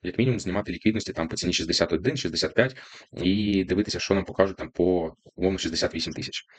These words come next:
На дневки по бітку ми підійшли до такого локального супротива, і я думаю, що сьогодні стане більш ясна картина. Тобто сьогодні, там, можливо, завтра, декілька днів для цього потрібно.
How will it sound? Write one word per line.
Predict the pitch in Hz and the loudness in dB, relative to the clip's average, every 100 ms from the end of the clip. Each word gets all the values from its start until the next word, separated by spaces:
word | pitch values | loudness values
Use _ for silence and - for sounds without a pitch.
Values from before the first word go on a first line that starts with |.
| - | -2
На | 110 | 0
дневки | 143 139 - - - - | 0 -4 -8 -16 -14 -4
по | - | 2
бітку | 104 - 92 - - | 2 2 -6 -8 -8
ми | - 143 | 0 0
підійшли | 139 107 131 | 0 -2 -2
до | 113 | -2
такого | - 95 85 | -2 -2 -2
локального | 90 92 82 80 | -2 -2 -4 -6
супротива, | 85 139 165 104 - _ _ _ | 0 2 2 -4 -8 _ _ _
і | - - 101 101 98 - - _ - _ _ | -8 0 2 2 0 -6 -20 _ -20 _ _
я | 113 117 | -2 2
думаю, | 123 110 | 2 0
що | - 107 | -2 -4
сьогодні | 107 98 110 151 143 - | -4 -4 -4 -2 -6 -6
стане | - - _ 98 113 113 110 - | -10 -10 _ 0 0 0 -4 -2
більш | 113 - | -2 0
ясна | 92 - | 0 0
картина. | 92 - 80 73 - | -2 -4 -6 -10 -12
Тобто | - | -10
сьогодні, | - 90 110 175 120 | 0 2 4 2 0
там, | 104 87 | -4 -6
можливо, | 82 82 | -4 -4
завтра, | 80 107 - 82 | 0 0 0 -4
декілька | 101 98 90 | -6 -6 -2
днів | 101 | 0
для | 98 | 0
цього | - 90 | -2 -2
потрібно. | - - - | -4 -6 -6